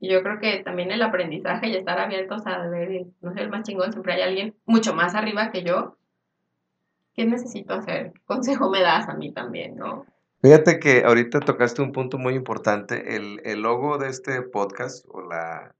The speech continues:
Speaker 2: o la ideología de este podcast es justo la colaboración.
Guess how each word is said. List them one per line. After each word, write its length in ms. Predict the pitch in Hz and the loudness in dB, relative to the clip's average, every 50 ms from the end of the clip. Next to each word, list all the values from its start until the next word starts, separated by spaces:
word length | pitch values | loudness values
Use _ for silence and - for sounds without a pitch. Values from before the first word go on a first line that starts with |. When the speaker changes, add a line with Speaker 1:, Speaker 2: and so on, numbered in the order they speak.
| _ | _
Speaker 2:
o 140 | - 82 87 | -16 -16 -14
la 340 | 85 85 87 85 85 85 87 | -12 -12 -10 -10 -10 -10 -12
ideología 720 | 90 92 95 92 92 92 92 90 - - 113 113 117 117 | -10 -10 -8 -6 -6 -6 -6 -8 -8 -8 -2 0 0 0
de 80 | 113 107 | 0 -2
este 220 | 104 - - 113 | -4 -6 -6 -8
podcast 540 | - - 101 95 95 - - 117 110 - - | -8 -6 -8 -8 -8 -8 -8 -8 -8 -6 -6
es 120 | - 110 - | -6 -6 -6
justo 360 | - 120 110 107 - - 110 | -6 -8 -8 -8 -6 -4 -4
la 160 | 107 104 - | -2 -4 -4
colaboración. 640 | - 98 95 90 87 87 87 85 85 - 85 76 - | -6 -6 -6 -6 -6 -6 -8 -8 -8 -10 -12 -12 -14